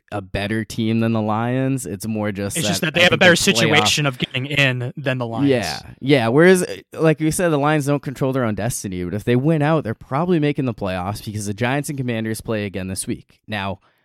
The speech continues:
Speaker 2: Right.
Speaker 1: normal me would say someone has to win that game, someone has to lose that game. <laughs> Obviously, when these two teams played each other, that did not happen. But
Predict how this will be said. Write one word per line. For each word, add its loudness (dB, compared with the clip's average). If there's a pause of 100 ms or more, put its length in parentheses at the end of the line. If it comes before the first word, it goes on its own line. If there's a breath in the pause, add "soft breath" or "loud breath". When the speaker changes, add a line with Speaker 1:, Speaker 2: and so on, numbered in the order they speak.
(100)
Speaker 2:
Right. -10 (440)
Speaker 1:
normal 4
me 2
would 2
say 2
someone -2
has -4
to -2
win -2
that -4
game, -4
someone -6
has 0
to 2
lose 2
that 0
game. -8
<laughs> -10
Obviously, -2 (300 loud breath)
when 4
these 2
two 2
teams 0
played 2
each -2
other, 0
that -2
did -6
not -4
happen. 0
But 4